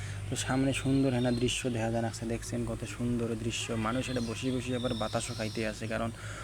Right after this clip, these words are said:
এই যে গরম পড়ছে, এই গরমের মধ্যে মানুষের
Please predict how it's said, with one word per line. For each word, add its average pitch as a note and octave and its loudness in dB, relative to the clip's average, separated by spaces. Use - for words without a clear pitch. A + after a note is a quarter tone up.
এই C3 2
যে B2 2
গরম B2 2
পড়ছে, A#2+ -2
এই A#2+ 4
গরমের B2+ 2
মধ্যে A#2+ 2
মানুষের A#2 2